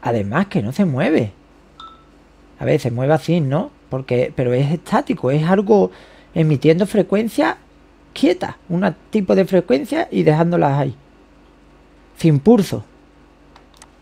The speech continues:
Buah. Qué flipada, ¿no, colega?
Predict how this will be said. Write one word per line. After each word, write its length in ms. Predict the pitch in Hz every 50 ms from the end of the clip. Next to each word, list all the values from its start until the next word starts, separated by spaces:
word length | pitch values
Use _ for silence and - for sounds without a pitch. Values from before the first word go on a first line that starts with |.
| _ - - - _ _ _ _ _ _ _ _ _ _ -
Buah. 880 | 135 131 135 131 135 131 123 117 117 117 113 113 110 107 - - 113 117 - - - - - - _ _ _ _ _ _ _ _ _ _ _ _ _ _ _ _ -
Qué 120 | - 139
flipada, 540 | - - - 135 123 - 120 123 135 160 180
¿no, 200 | 175 170 165 165
colega? 420 | - 202 175 160 165 180 - -